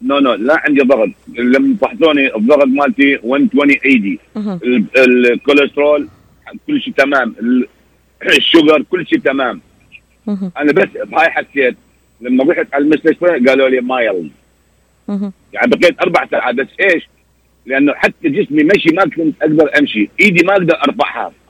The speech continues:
Speaker 1: كل جسمي خدر، مش صفحة واحدة بس. يعني لما الدكتورة والدكتور يمسك إيدي يقول لي، يعني، أ-،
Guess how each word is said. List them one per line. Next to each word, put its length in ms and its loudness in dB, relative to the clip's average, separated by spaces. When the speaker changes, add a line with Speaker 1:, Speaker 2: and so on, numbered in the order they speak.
Speaker 1:
كل 220 0
جسمي 380 2
خدر، 200 0
مش 200 2
صفحة 240 -4
واحدة 260 0
بس. 140 -6
يعني 240 2
لما 180 4
الدكتورة 720 0
والدكتور 540 -2
يمسك 380 -4
إيدي 180 2
يقول 140 0
لي، 80 2
يعني، 340 -2
أ-، 40 -6